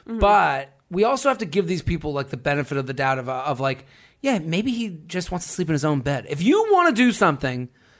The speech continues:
Speaker 2: if on Sunday night you wanna sleep in your own bed, maybe the guy does too. Let's, let's,
Speaker 1: Is there, is,
Speaker 2: we're
Speaker 1: is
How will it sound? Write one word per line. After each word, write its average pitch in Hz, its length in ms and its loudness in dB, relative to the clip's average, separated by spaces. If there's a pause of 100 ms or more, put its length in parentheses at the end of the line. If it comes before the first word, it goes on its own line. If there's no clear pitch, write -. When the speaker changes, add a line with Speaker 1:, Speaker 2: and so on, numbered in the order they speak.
(320)
Speaker 2:
if 160 160 0
on 208 140 6
Sunday 302 280 4
night 262 160 6
you 175 260 4
wanna 220 220 6
sleep 214 220 0
in 220 60 0
your 220 120 6
own 226 160 4
bed, 226 260 4 (260)
maybe 208 300 6
the 269 100 4
guy 170 280 6
does 151 240 4
too. 117 280 0
Let's, 196 180 4
let's, 240 260 2
Speaker 1:
Is 254 100 0
there, 233 180 6
is, 214 140 4
Speaker 2:
we're 202 100 6
Speaker 1:
is - 20 0